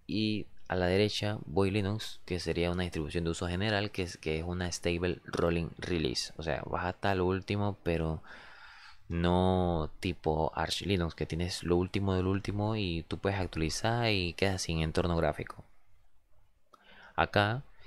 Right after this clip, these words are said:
si ves que todavía no está, algo no está funcionando, no te los va a actualizar junto con otros paquetes que posiblemente generen problemas con el mismo.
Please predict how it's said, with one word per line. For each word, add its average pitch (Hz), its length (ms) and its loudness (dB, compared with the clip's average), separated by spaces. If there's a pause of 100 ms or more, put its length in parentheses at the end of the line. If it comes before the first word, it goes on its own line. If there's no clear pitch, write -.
(160)
si - 180 -2
ves 80 240 6
que 73 360 -2
todavía 78 340 4
no 85 140 4
está, 80 280 2
algo 87 240 4
no 87 60 2
está 82 160 2
funcionando, 92 800 0 (760)
no 90 300 0
te 87 100 4
los 82 160 2
va 82 60 2
a - 20 0
actualizar 80 460 0
junto 85 400 0
con 82 140 2
otros - 220 0
paquetes 90 440 2
que 90 100 -4
posiblemente 82 840 0
generen 80 480 0
problemas 73 560 0
con 78 260 -4
el 58 80 -2
mismo. - 380 -4